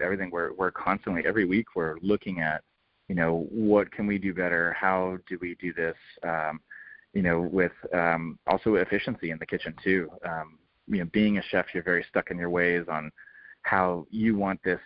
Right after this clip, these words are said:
to be, and this has to, uh, you know, um, and,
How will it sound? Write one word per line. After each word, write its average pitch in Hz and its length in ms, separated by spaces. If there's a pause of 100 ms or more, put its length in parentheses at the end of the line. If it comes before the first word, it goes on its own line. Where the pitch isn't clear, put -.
to 95 60
be, 85 320
and 82 120
this 87 180
has 85 160 (100)
to, - 220
uh, 87 40
you 80 100
know, 78 180 (160)
um, 78 240 (320)
and, 85 340